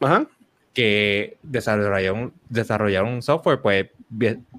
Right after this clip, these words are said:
Speaker 2: bien chaboncito. Pues todo el mundo tiene su propia manera de, de resolver esas situaciones. Yo voy a dejar esto, se lo va a pasar a alguien más. Hay como, ¿cuánto?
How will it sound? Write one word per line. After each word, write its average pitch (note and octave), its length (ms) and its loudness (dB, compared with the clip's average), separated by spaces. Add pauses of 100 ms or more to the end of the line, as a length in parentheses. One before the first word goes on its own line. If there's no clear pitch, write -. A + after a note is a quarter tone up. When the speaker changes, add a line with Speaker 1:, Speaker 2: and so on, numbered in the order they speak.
(160)
Speaker 2:
bien A2 140 -2
chaboncito. A#2+ 580 -2 (400)
Pues G#2 360 2
todo G#2+ 120 2
el A2 80 0
mundo B2+ 260 0
tiene G#2+ 180 0
su A#2 120 -4
propia A2 260 0
manera A2+ 320 0
de, G#2 120 -2
de G2 200 -4
resolver F#2 400 -2
esas A2 180 -4
situaciones. A2+ 560 -2 (800)
Yo G#2+ 160 0
voy G2 120 4
a - 20 4
dejar C3+ 220 2
esto, F3 260 -2
se C3 160 -4
lo G2+ 100 2
va F#2 100 2
a F#2+ 40 -2
pasar G#2+ 240 -2
a A#2 60 0
alguien B2+ 220 -4
más. C#3+ 300 0 (680)
Hay A2 180 2
como, A#2 240 -2
¿cuánto? G#2 380 -2